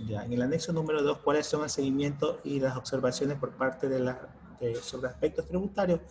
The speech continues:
Recordemos que esta información siempre va a dar el segui-, esto es por parte del auditor, si existe o no existe algo. Si por algún motivo su empresa, usted se encuentra en una situación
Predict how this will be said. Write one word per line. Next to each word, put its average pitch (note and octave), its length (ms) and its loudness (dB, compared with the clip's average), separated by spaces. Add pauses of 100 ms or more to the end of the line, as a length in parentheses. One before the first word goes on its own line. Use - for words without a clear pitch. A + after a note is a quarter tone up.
(300)
Recordemos D3 560 0
que D3 80 -4
esta F#3+ 140 -6
información C#3+ 480 -2
siempre C#3 360 2
va B2 140 4
a A#2+ 40 4
dar B2 280 4
el A#2 220 2
segui-, A#2+ 300 -2
esto A#2+ 220 -2
es C3 60 -2
por - 180 -2
parte A#2 220 -2
del A2+ 80 2
auditor, G#2+ 500 2
si - 160 -8
existe - 460 -4
o - 100 -4
no B2 60 0
existe - 400 -8
algo. - 180 -6 (420)
Si - 200 -2
por - 180 4
algún G#3+ 200 6
motivo F3 320 4
su - 120 -2
empresa, D3 320 2
usted D3 160 0
se C#3+ 140 -2
encuentra C#3 360 2
en C3 60 0
una C#3 140 0
situación C3 720 2